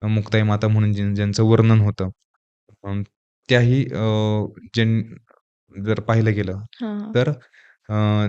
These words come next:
Speaker 1: देवीचाच अवतार म्हणून आपण पाहतो त्यांच्याकडं.
Speaker 2: बरोबर.
Speaker 1: आणि त्याचबरोबर मग, अ, स्त्री संत जेवढे होऊन गेलेले आहेत, मग जनाबाई माता असतील, बहिणाबाई माता असतील, मीराबाई माता असतील,
Speaker 2: हम्म, हम्म, हम्म.
Speaker 1: ह्या सुद्धा,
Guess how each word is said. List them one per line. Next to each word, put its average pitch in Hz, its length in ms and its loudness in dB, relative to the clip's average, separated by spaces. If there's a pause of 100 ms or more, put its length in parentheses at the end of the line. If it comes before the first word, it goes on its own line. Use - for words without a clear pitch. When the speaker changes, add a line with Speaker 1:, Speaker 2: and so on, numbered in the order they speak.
Speaker 1:
देवीचाच 123 640 2
अवतार 110 360 -2
म्हणून 110 220 2
आपण 104 240 -2
पाहतो 104 300 0
त्यांच्याकडं. 92 440 -4 (140)
Speaker 2:
बरोबर. 147 400 -10 (520)
Speaker 1:
आणि 113 460 2
त्याचबरोबर 120 520 4
मग, 113 280 0 (200)
अ, 110 120 -4
स्त्री 120 300 0
संत 107 460 -2 (260)
जेवढे 110 220 0
होऊन 107 240 0
गेलेले 98 300 0
आहेत, - 360 -10
मग 101 100 -4
जनाबाई 101 380 0
माता 95 300 -4
असतील, 95 400 -6
बहिणाबाई 98 560 -4
माता 92 300 -4
असतील, 95 400 -6
मीराबाई 95 420 -2
माता 92 300 -4
असतील, 98 320 -8
Speaker 2:
हम्म, 208 80 -6
हम्म, 202 140 -10
हम्म. 202 220 -12 (260)
Speaker 1:
ह्या 123 140 6
सुद्धा, 123 300 -2